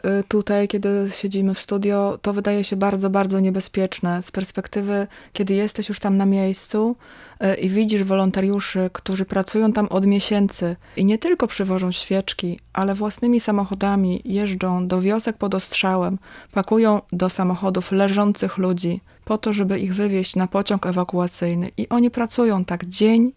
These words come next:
w dzień od miesięcy i żyją. To myślisz sobie, że jeżeli będziemy pracować, to pewnie też będziemy żyć.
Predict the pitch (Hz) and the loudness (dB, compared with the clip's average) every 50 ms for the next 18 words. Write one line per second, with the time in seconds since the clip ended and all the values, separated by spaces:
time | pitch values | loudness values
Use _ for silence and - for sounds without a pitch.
0 | _ - 185 180 180 - 208 208 202 190 190 - 196 196 208 214 214 208 - - | _ -8 -6 -6 0 2 2 4 4 4 2 0 0 0 2 4 4 4 2 2
1 | 226 220 208 196 - - 170 160 175 - _ - _ 214 220 202 202 208 202 185 | 4 4 4 2 2 -2 -4 -6 -6 -8 _ -8 _ 0 2 2 4 2 2 2
2 | 175 165 165 175 180 - - - - - - - - - - 226 226 226 226 - | 2 0 -2 -4 -6 -8 -14 -20 -20 -20 -20 -20 -16 -4 0 2 4 4 2 2
3 | - 240 - - - 226 214 220 214 214 214 220 - - - - - - - - | -2 -2 -2 0 0 0 2 2 2 2 0 0 -4 -8 -16 -20 -20 -20 -12 -8
4 | 220 220 202 208 208 208 214 208 214 208 214 208 208 214 214 208 208 - 208 202 | -4 -2 0 0 0 2 2 2 2 2 4 4 4 4 4 4 4 2 0 -2
5 | 196 - 208 196 202 196 196 202 - - - - _ - 247 233 233 247 254 - | 0 0 0 0 2 2 0 0 -2 -8 -10 -12 _ -6 -4 -4 -4 -4 -6 -10
6 | _ _ _ _ _ _ - 320 285 - 320 285 - 359 320 247 196 202 185 175 | _ _ _ _ _ _ -6 -6 -4 -4 -6 -6 -4 -2 0 0 0 2 0 2
7 | 170 175 180 - 170 165 - - - - - | 2 0 0 0 -2 -4 -6 -6 -10 -12 -14